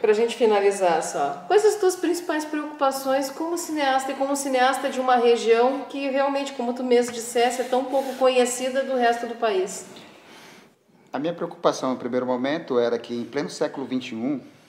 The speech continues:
Speaker 2: nós tínhamos um cenário, o terceiro cenário mais procurado do mundo pra se fazer audiovisual, onde não tinha nenhuma, nenhum profissional ou nenhuma pessoa fazendo audiovisual, né? Eu fui fazer um filme em mil novecentos e noventa e nove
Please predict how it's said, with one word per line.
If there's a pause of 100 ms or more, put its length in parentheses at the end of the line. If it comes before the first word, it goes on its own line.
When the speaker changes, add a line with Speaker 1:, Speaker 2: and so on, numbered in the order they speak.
(400)
Speaker 2:
nós
tínhamos
um
cenário, (680)
o
terceiro
cenário
mais
procurado
do
mundo
pra
se
fazer
audiovisual, (640)
onde
não
tinha
nenhuma,
nenhum
profissional
ou
nenhuma
pessoa
fazendo
audiovisual, (400)
né?
Eu
fui
fazer
um
filme
em
mil
novecentos
e
noventa
e
nove